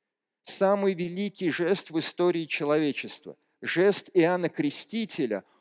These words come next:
указывающего на Христа, входящего в мир. Наш отрывок —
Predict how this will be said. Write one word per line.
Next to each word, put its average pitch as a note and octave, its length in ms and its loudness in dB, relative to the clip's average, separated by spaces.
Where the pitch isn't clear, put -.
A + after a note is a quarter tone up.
указывающего C#3+ 1120 2
на D#3+ 420 -2
Христа, C#3+ 800 0
входящего A#2+ 800 -2
в - 80 -20
мир. G2+ 240 -10
Наш F3+ 320 2
отрывок — F3 680 0